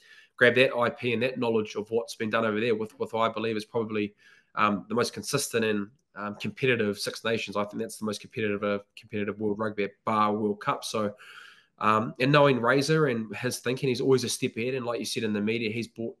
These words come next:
conversations around, you know, we, we might be able to be picked from overseas. So I think a Giteau law would be a good compromise if we did go that route. I think, you know, if you need to be able to earn your stripes in New Zealand, I believe, whether that's playing, it's, it's playing Super Rugby and then, you know, a, a, a cap quota of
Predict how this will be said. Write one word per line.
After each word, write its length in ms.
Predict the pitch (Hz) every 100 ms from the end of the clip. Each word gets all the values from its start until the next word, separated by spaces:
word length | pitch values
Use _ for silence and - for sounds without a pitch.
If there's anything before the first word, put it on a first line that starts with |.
| _
conversations 680 | - 117 107 117 117 117 107
around, 340 | 107 110 104
you 80 | 101
know, 240 | 95 110 117
we, 160 | 110 104
we 100 | 110
might 260 | 107 107 110
be 60 | 113
able 140 | 107
to 60 | 107
be 80 |
picked 260 | 107 120 -
from 100 | 107
overseas. 540 | 107 104 - 131 139
So 200 | - 110 - - - - -
I 60 | -
think 160 | 180
a 40 | 156
Giteau 360 | - 165 165
law 140 | 151 170
would 160 | 143 139
be 100 | 131
a 60 |
good 220 | - 143
compromise 440 | - 151 156 156 147
if 140 | 113
we 80 | 117
did 220 | 104 127
go 160 | 123 127
that 200 | 131 123
route. 280 | 123 151 - -
I 60 |
think, 320 | - 120 107
you 60 | 110
know, 80 | 110
if 120 | 110 _
you 100 | 123
need 120 | 127 131
to 80 |
be 60 | 123
able 120 | 120
to 160 | 113 110 139
earn 100 | 120
your 80 | 110
stripes 360 | - 123 120
in 60 | 113
New 80 | 107
Zealand, 280 | 117 117 120
I 60 |
believe, 400 | 117 110 135 127
whether 160 | 110 107
that's 220 | 107 -
playing, 300 | - 107 104 _ _
it's, 100 | 104
it's 140 | 107 107
playing 180 | 117 107
Super 300 | - 107 107
Rugby 240 | 107 107
and 80 | 104
then, 160 | 107 - _ - _
you 80 | -
know, 60 | 104
a, 280 | 98 107 107 - - _ _ _ _ _ _
a, 220 | - - 98
a 40 |
cap 300 | - 127 -
quota 300 | - 117 113
of 180 | 107 104